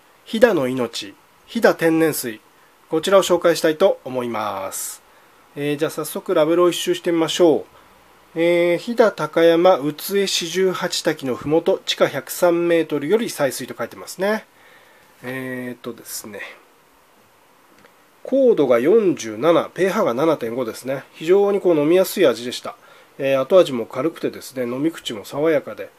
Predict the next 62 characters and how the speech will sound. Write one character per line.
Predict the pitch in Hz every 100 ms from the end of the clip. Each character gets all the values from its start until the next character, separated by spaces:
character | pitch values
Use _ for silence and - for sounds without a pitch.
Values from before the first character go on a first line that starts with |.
| _ _
え | 127
ー、 |
日 | 131
本 | 151 208 208
人 | 226 208
が | 139
好 | - 151
む | 170 131
味、 | 113 113 113 110 _ _ _ _
日 | 135
本 | 170 180
人 | 170
が | 143
好 | 165
む | 202 208 143
水 | 127 131 151 - _ - _
と | 180
言 | 151
っ |
て | -
い |
い | 151
ん |
じ | 120
ゃ |
な | 110
い |
で | 101
し | -
ょ | 107
う |
か。 | - 95 _ - _ -
え | 117
ー、 |
誰 | 156 180
も | 180
が | 175
飲 | 139 135
み |
や | 147
す | 139 143
い |
万 | 113 147 196
能 | 190
選 | 196 180
手 | -
だ |
と | 185 185
思 | 113
い |
ま | 92 - 135
す。 | - - - _ _ _ - _ _ _ _ _ _ _ _ _ _ _ _ 147
え | 120 117 113
ー | 113 123
っ | 113
と |
で | -
す | - -
ね、 | 98 -
他 | 120 - 123
に | 123 117 107
は、 | 101 98